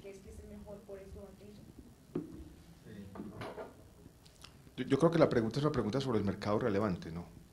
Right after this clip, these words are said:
Speaker 2: Para todos los estén medicados, este es el precio regulado. Eso significa que las compañías, que si mal no recuerdo son tres compañías, Abbott, Boston Scientific y Medtronic, esas tres compañías representan el ochenta por ciento de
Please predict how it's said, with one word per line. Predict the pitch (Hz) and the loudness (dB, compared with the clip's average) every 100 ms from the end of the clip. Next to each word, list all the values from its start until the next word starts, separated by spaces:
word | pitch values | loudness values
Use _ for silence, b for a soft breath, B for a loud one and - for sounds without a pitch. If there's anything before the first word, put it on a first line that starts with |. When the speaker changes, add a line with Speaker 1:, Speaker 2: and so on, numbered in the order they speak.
| - | -6
Speaker 2:
Para | 113 107 98 | -2 0 2
todos | 120 139 | 4 4
los | 151 127 | 4 0
estén | 101 - 107 104 104 | -2 -6 -4 -4 -4
medicados, | 127 131 107 - 110 110 104 | -2 -2 -2 0 0 0 -2
este | 101 110 | -6 -6
es | |
el | 117 | -6
precio | 107 113 107 117 | -4 -4 -4 -4
regulado. | 101 92 95 76 - - B B B B B B - | -4 -4 -6 -8 -10 -12 B B B B B B -8
Eso | 104 127 | -4 -2
significa | 123 107 104 104 117 | 0 0 0 -2 -2
que | 120 | -2
las | 123 | -2
compañías, | 127 117 123 117 117 113 - | -2 -2 0 0 -2 -4 -12
que | - 110 98 | -10 -6 -4
si | - 104 | -4 -2
mal | 98 104 | 0 0
no | 110 | 0
recuerdo | 110 - 110 110 | 0 0 0 0
son | 120 113 | -2 0
tres | 131 117 | 0 0
compañías, | 120 110 104 110 92 - | -2 -4 -2 -2 -4 -2
Abbott, | 117 117 131 - - - | 0 0 -2 -6 -14 -12
Boston | 113 117 117 127 | 0 0 0 -2
Scientific | 117 107 98 123 123 139 139 - - | -2 -2 -2 -2 -2 -2 -4 -10 -6
y | 110 | -4
Medtronic, | 101 101 - 117 85 - - B B B B B B - | -2 -4 0 0 0 -6 -14 B B B B B B -8
esas | 104 117 117 | -2 -2 0
tres | 123 | -2
compañías | 123 117 107 101 | 0 -2 0 0
representan | 107 98 98 98 113 | 0 -2 -2 0 0
el | 95 | 0
ochenta | - 113 104 113 | 0 0 0 -4
por | 104 90 | -4 -4
ciento | - 104 101 107 | -2 -2 -2 -4
de | 107 - | -4 -8